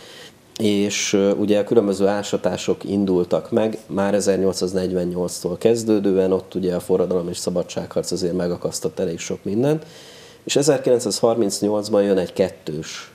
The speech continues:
jubileum, ugye egyrészt Szent István király halálának a kilencszázadik évfordulója, ami ugye augusztusi, ö, eseményekre mutat rá, főleg augusztus tizennyolcadikára, ugye az ünnepélyes országgyűlésre,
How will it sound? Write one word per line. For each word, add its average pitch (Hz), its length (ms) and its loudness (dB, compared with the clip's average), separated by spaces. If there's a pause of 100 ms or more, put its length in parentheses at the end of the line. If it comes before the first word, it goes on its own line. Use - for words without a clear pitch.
jubileum, 120 640 0
ugye 98 200 2
egyrészt 92 360 2
Szent 87 220 0
István 87 320 -4
király 85 320 0
halálának 85 540 -4
a - 40 -12
kilencszázadik 90 760 -6
évfordulója, 151 880 2 (420)
ami 98 220 2
ugye 87 180 0
augusztusi, 101 920 -2 (120)
ö, 104 320 2
eseményekre 120 1080 2
mutat 120 420 0
rá, 131 360 2
főleg 101 280 2
augusztus 92 480 -2
tizennyolcadikára, 90 1080 -2
ugye 87 140 -2
az 87 100 -4
ünnepélyes 90 480 -4
országgyűlésre, 127 1080 -2